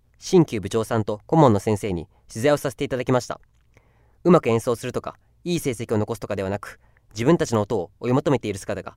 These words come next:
とても印象的でした。生徒と先生が互いを理解し、思いを共有していて素敵な部だと思いました。丸部。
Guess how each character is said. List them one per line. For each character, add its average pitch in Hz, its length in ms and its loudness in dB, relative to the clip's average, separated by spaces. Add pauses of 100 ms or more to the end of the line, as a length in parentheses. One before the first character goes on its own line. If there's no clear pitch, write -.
と - 80 -20
て 139 80 0
も 143 80 6
印 143 100 6
象 147 140 -2
的 - 140 -8
で 123 80 -2
し - 80 -14
た。 - 140 -8 (800)
生 - 200 0
徒 127 100 -4
と - 60 -14
先 113 220 0
生 113 180 -4
が 90 160 -10 (160)
互 123 220 0
い 143 40 4
を 151 40 4
理 - 80 2
解 95 160 -2
し、 - 180 -16 (500)
思 160 200 8
い 175 60 10
を 120 60 6
共 117 160 0
有 120 100 2
し - 80 -6
て 120 80 -2
い 107 60 -6
て 117 180 -6 (100)
素 - 100 -18
敵 151 140 0
な 160 80 8
部 156 80 2
だ 151 100 4
と 113 80 -4
思 104 100 2
い 104 40 2
ま 110 80 2
し - 80 -6
た。 - 140 -8 (440)
丸 117 200 0
部。 127 120 0